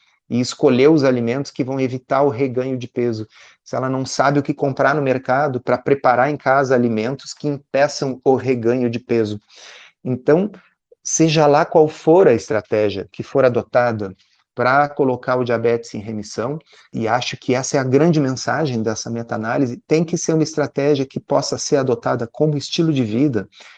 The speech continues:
e mantida por tempo indeterminado, o que, obviamente, exclui shakes.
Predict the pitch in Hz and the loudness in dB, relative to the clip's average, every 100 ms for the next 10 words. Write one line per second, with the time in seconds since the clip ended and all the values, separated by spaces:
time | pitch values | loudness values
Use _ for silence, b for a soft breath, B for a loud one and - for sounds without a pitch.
0 | B 147 151 151 139 - 165 156 160 160 | B 2 4 4 2 0 0 2 0 -2
1 | 143 151 156 - 139 - 190 180 185 180 | -2 0 0 0 -6 2 4 4 4 0
2 | 170 147 135 269 - - 233 - _ 190 | 2 2 2 2 -2 -2 -2 -4 _ 2
3 | 202 113 113 107 113 117 147 - - 131 | 4 4 2 2 0 -2 -4 -8 -4 -2
4 | 120 - 107 - - - | -2 -4 -8 -10 -20 -20